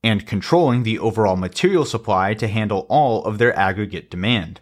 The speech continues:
I'm sure I'm missing about a thousand different things that Palantir can help Fast Radius with, while Fast Radius helps the world revolutionize manufacturing. Fast Radius will be merging with E C P Environmental Growth Opportunities Corp, ticker symbol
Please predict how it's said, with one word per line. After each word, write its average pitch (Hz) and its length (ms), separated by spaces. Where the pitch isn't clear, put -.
I'm 131 160
sure 208 220
I'm 156 120
missing 160 300
about 110 460
a 98 100
thousand 139 540
different 113 320
things 139 280
that 101 160
Palantir 113 460
can 92 140
help 101 240
Fast 90 300
Radius 131 360
with, 107 240
while 127 140
Fast 147 380
Radius 123 300
helps 113 260
the 92 100
world 117 460
revolutionize 104 720
manufacturing. 95 840
Fast 175 320
Radius 123 380
will 113 60
be 127 120
merging 110 360
with 113 260
E 101 100
C 95 220
P 131 380
Environmental 107 680
Growth 95 360
Opportunities 107 720
Corp, - 460
ticker 135 240
symbol 113 500